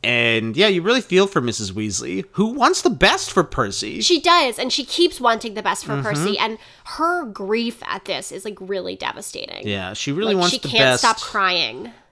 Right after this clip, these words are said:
Speaker 1: for all her children. She treats
Speaker 2: And
Speaker 1: them equally.
Speaker 2: And, but at the same time, she's, like, fiercely loyal to her husband. Like, they have a really beautiful marriage.
Speaker 1: Yeah.
Speaker 2: So, like, that conflict must just, like, tear her apart.
Speaker 1: Youch. So, Heather, who's your unsung hero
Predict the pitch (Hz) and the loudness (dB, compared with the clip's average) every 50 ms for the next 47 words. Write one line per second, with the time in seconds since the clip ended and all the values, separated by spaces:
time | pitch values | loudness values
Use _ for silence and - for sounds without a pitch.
0 | _ _ - 120 113 110 107 104 104 104 - - - 104 95 87 78 71 98 135 | _ _ -4 -2 0 0 0 -2 -4 -6 -8 -8 -8 -8 -8 -8 -12 -14 -14 -14
1 | 85 139 185 - _ _ _ _ _ _ _ _ - 208 208 214 214 202 - 170 | -12 -14 -14 -16 _ _ _ _ _ _ _ _ -4 -2 -2 0 0 0 0 0
2 | 196 196 190 147 131 123 117 - - 107 92 95 101 123 165 175 _ _ _ _ | 0 -2 -2 -2 -2 -2 -4 -4 -6 -6 -6 -6 -8 -8 -8 -10 _ _ _ _
3 | _ _ _ - 285 294 302 277 320 277 311 269 - 302 - 330 330 330 320 320 | _ _ _ 4 4 4 4 4 0 -2 -2 -6 -6 -4 -2 -2 -2 -2 0 -2
4 | 349 302 - - 277 233 - 226 196 - - - - _ _ _ _ _ - 294 | -2 -2 -2 -4 -6 -6 -6 -8 -8 -10 -14 -20 -20 _ _ _ _ _ 4 6
5 | 294 294 285 247 - - 226 208 208 202 196 190 185 196 202 190 175 190 190 - | 6 6 4 2 0 0 0 0 2 2 0 0 0 -2 -6 -8 -8 -8 -4 -2
6 | - - 202 196 - - 185 196 202 - - 190 - - 226 240 254 226 226 196 | 0 0 0 -2 -6 -10 -10 -10 -10 -8 -10 -8 0 4 4 4 4 4 0 -4
7 | 196 190 202 196 185 190 190 196 208 196 - 190 185 190 190 196 180 101 80 - | -4 -6 -6 -8 -8 -8 -8 -6 -6 -6 -6 -6 -4 -2 -2 -2 -2 -2 -6 -10
8 | - - - - 107 104 98 95 90 95 101 - _ _ _ _ - - 240 226 | -14 -12 -8 -6 -6 -6 -6 -6 -8 -10 -12 -14 _ _ _ _ -6 -2 0 0
9 | 220 208 208 202 202 - _ - 196 185 196 196 - - - - - 226 - 226 | 0 0 -2 -4 -6 -10 _ -6 0 2 4 4 2 0 -4 -6 -2 -2 -2 -2
10 | 240 - 220 190 190 - 202 190 202 196 - - 202 - - 208 202 - _ - | -2 -6 -8 -8 -8 -6 -6 -6 -6 -6 -8 -10 -10 -8 -8 -10 -10 -12 _ -10
11 | - - - - - - 214 202 202 208 208 208 190 113 - - - - - - | -10 -10 -10 -10 -8 -6 -2 -2 -2 -2 -2 -2 -4 -4 -8 -12 -16 -12 -6 -6
12 | 214 65 58 50 50 - _ _ _ _ _ - - - - - - - - - | -4 -4 -6 -10 -14 -18 _ _ _ _ _ -14 -12 -12 -12 -12 -10 -8 -8 -6
13 | - - - _ _ _ - - - 143 127 117 120 101 92 95 101 110 - _ | -6 -8 -10 _ _ _ -6 -2 2 2 2 2 0 -2 -4 -6 -10 -12 -12 _
14 | - 135 139 127 120 135 107 104 120 117 - - 117 107 98 98 107 104 104 98 | -4 -4 -2 -2 -2 -2 -2 -2 -2 -2 -2 -2 -2 -2 -4 -4 -4 -4 -4 -4
15 | 127 156 208 | -6 -8 -10